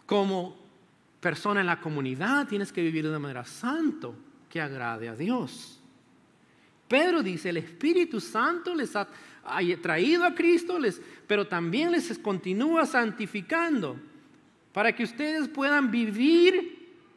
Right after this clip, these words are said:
mostrando la santidad de Dios."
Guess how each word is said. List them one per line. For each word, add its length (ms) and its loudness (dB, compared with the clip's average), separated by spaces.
mostrando 800 4
la 180 8
santidad 580 4
de 100 0
Dios." 500 -2